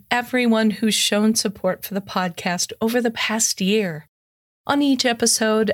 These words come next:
I'm thanking some of my financial donors by name.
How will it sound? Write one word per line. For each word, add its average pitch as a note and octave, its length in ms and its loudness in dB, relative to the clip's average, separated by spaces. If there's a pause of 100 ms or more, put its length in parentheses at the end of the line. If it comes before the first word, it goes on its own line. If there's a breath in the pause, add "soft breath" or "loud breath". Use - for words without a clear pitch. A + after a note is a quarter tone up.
(100)
I'm A3+ 140 2
thanking E4+ 480 -4
some B3 280 0
of A#3+ 100 2
my G#3+ 200 2
financial G3+ 800 0
donors F#3+ 640 0
by F3+ 320 -2
name. E3 560 -2